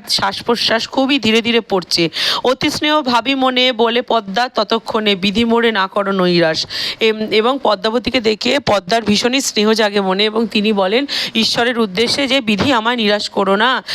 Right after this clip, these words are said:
এর কিছুমাত্র শ্বাস এখনো রয়েছে।" উম, পিতার পুণ্যের ফলে মোহর ভাগ্যের বলে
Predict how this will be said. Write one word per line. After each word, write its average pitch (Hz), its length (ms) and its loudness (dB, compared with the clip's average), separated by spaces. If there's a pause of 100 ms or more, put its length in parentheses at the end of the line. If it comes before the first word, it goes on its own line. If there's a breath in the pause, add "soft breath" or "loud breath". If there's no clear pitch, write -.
(140 loud breath)
এর 226 140 0
কিছুমাত্র 254 540 -2
শ্বাস 226 280 0
এখনো 214 320 -2
রয়েছে।" 175 460 2 (400 loud breath)
উম, 208 240 4
পিতার 294 400 0
পুণ্যের 269 460 2
ফলে 262 360 0
মোহর 240 440 2
ভাগ্যের 214 500 0
বলে 202 360 0